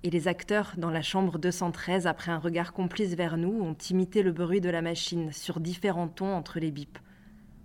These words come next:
On aurait dit que les machines et les comédiens refaisaient le monde en dialoguant. Les machines, avec les acteurs, elles étaient devenues des objets de poésie.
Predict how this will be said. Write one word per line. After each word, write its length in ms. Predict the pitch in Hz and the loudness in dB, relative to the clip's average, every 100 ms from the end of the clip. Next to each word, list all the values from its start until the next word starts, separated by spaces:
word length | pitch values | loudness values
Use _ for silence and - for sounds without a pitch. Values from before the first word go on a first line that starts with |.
| - - - - - - 180 | -20 -20 -20 -18 -18 -8 -2
On 80 | |
aurait 160 | 165 165 | 0 2
dit 140 | 165 | 0
que 100 | 190 | 0
les 100 | 160 | 2
machines 320 | 160 160 - 190 | 2 2 2 2
et 60 | |
les 120 | 165 | 2
comédiens 440 | 165 180 175 156 208 | 2 2 2 4 2
refaisaient 420 | 175 175 180 185 | 2 0 4 4
le 120 | 175 | 6
monde 260 | 180 196 185 | 4 4 4
en 60 | |
dialoguant. 520 | 175 175 170 160 151 170 - - - - - - - - - - | 2 2 0 0 -4 -8 -14 -16 -14 -14 -16 -16 -16 -16 -18 -6
Les 140 | 170 170 | 2 2
machines, 540 | 165 - 185 185 180 - - | 4 2 2 2 2 -4 -4
avec 240 | 180 175 170 | 0 0 2
les 160 | 180 | 4
acteurs, 440 | 170 165 - 196 208 | 4 2 4 6 6
elles 180 | 170 156 | 2 0
étaient 180 | 165 | -2
devenues 540 | 160 185 180 175 202 220 | 0 2 4 4 4 4
des 260 | 170 156 | 2 2
objets 300 | 180 175 180 | 2 4 2
de 100 | 170 | 2
poésie. 500 | 160 175 165 147 139 | 0 0 0 0 -6